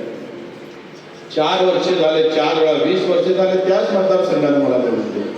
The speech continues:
त्यांना वाईट कसं म्हणू मी? एकदा चुकलंय म्हणून ते काही बेमान झालं माझ्यासाठी? बिलकुल नाही.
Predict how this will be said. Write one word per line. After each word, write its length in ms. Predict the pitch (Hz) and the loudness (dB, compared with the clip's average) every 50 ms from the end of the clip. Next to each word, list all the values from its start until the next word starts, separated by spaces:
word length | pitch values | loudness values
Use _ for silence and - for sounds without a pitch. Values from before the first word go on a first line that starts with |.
| - - - - - - - | -10 -12 -12 -14 -14 -12 -4
त्यांना 240 | - 190 185 185 185 | -2 -2 0 0 0
वाईट 240 | 170 170 165 156 160 | 0 2 2 2 2
कसं 320 | 160 156 - - - 143 | 2 2 0 0 2 0
म्हणू 180 | 135 135 139 135 | 0 0 0 -2
मी? 160 | 131 - - - - - - - - - - - - - - - - - - - - - - | -2 -4 -6 -6 -8 -10 -12 -14 -16 -16 -16 -16 -18 -18 -18 -18 -18 -18 -18 -18 -18 -12 -10
एकदा 280 | 107 107 - - 135 135 | -8 -8 -4 -2 -2 0
चुकलंय 560 | 131 - - - - - 123 123 - 151 156 | 0 0 -2 -2 -4 -2 0 2 2 2 2
म्हणून 280 | 147 135 131 123 - - | 2 2 0 0 -2 -2
ते 60 | - | -2
काही 200 | 123 113 107 - | 0 0 -2 -2
बेमान 360 | - 107 127 131 139 143 139 | -2 -2 -2 -2 0 0 0
झालं 160 | 139 143 151 | 0 0 0
माझ्यासाठी? 1120 | 151 151 151 147 143 143 151 - - - - - - - - - - - - 87 90 98 104 | 0 -2 -2 -4 -6 -6 -8 -10 -10 -12 -14 -14 -16 -16 -16 -18 -18 -18 -18 -14 -12 -10 -10
बिलकुल 240 | - - 143 139 | -8 -2 -2 0
नाही. 300 | 131 - 107 92 87 85 | 0 -2 -4 -8 -10 -12